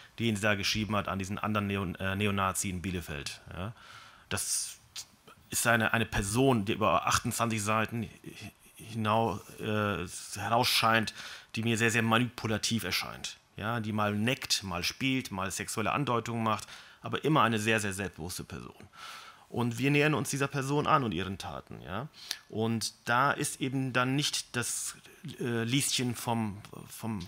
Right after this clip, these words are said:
vom, vom, vom Walde, sondern eine, eine Akteurin. Also lassen Sie mich zwei Beispiele machen. Ja? Ähm,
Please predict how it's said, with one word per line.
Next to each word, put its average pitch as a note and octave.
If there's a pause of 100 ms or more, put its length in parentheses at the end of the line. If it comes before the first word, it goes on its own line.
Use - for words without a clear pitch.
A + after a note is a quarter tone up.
(160)
vom, A2
vom, G2+
vom G2+
Walde, C#3 (460)
sondern D3
eine, C#3
eine C#3
Akteurin. G#2 (460)
Also A#2+
lassen C3+
Sie C3
mich C3+
zwei A#2
Beispiele G2
machen. C#2
Ja? E2+ (800)
Ähm, G#2+